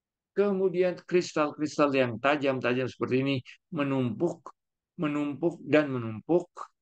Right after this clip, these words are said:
Akhirnya dia akan pecah keluar, dan saudara akan melihat bahwa keluarlah tepung-tepung putih keluar. Itu adalah serbuk-serbuk daripada asam urat. Penanganan medis konvensional. Nah, bagaimana dokter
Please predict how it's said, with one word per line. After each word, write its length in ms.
Akhirnya 640
dia 320
akan 400
pecah 320
keluar, 480
dan 160
saudara 400
akan 320
melihat 400
bahwa 560
keluarlah 480
tepung-tepung 640
putih 400
keluar. 480
Itu 240
adalah 560
serbuk-serbuk 960
daripada 480
asam 400
urat. 240
Penanganan 560
medis 400
konvensional. 720
Nah, 240
bagaimana 560
dokter 480